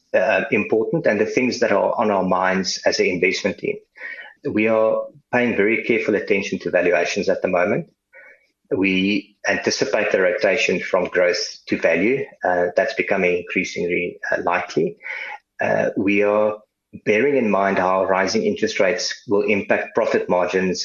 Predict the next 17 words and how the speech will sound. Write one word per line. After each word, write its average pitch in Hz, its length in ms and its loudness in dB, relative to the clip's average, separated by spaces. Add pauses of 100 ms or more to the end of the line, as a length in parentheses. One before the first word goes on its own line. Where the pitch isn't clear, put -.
(120)
and 87 260 2 (260)
profit - 440 0
growth, 95 520 0 (460)
uh, 98 80 2
margin 98 520 0
growth 90 460 0
in, 90 360 0
in 92 200 0
various 90 400 2
businesses 92 540 0
and, 92 140 0
and 90 120 -4
how 92 220 0
the - 80 -2
various 90 420 2
businesses 90 600 -2
will, 90 340 0